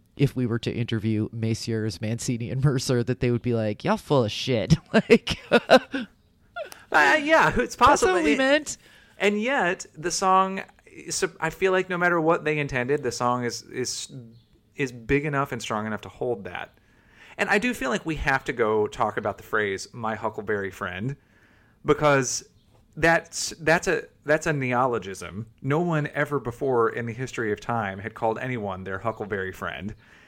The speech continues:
Speaker 2: And, um, Mercer was on record saying that he was thinking about a friend he used to pick huckleberries with,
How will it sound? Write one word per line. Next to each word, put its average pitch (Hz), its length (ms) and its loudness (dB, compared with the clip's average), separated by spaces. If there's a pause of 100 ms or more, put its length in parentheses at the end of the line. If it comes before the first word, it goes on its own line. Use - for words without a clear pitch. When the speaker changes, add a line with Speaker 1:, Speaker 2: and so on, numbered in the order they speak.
(220)
Speaker 2:
And, 127 500 0 (600)
um, 113 480 4 (240)
Mercer 156 540 -2
was 120 360 0
on 123 220 -2
record 117 360 -4
saying 104 280 -2
that 101 140 -6
he 113 220 -12
was 107 180 -8
thinking 120 320 -6
about 104 220 0
a 101 40 -6
friend 110 360 -2
he 117 80 -8
used 104 240 -8
to - 80 -12
pick 107 180 -4
huckleberries 101 600 -2
with, 104 440 -6